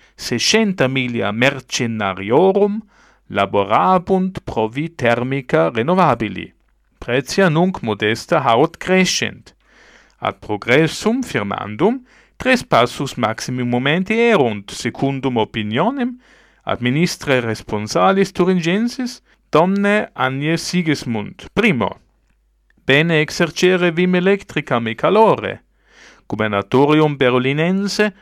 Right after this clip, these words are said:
nunc vult abolere pecunias auxiliares, quae copulationem inter fortitudinem et calorem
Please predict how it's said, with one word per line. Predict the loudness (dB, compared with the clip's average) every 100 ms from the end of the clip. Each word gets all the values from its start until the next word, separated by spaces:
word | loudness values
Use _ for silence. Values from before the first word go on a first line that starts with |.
| _
nunc | 0 0 0 -6
vult | 0 2 2 -2
abolere | -4 -4 -2 -2 0 0 0 -2
pecunias | -6 -4 -2 -2 -2 -2 -2
auxiliares, | -6 -6 -8 -6 -4 -2 -2 -2 -6 -10 -18 _
quae | 0 2 0 -4 _
copulationem | 0 0 2 -2 -2 -6 -2 0 0 0 -4
inter | -4 -4 -4 -2 -4 -2
fortitudinem | -2 -2 -2 -6 0 2 2 0 0 -2 -4 -12 _ _ _
et | -12 -12 -6
calorem | 0 4 4 4 0 -4 -8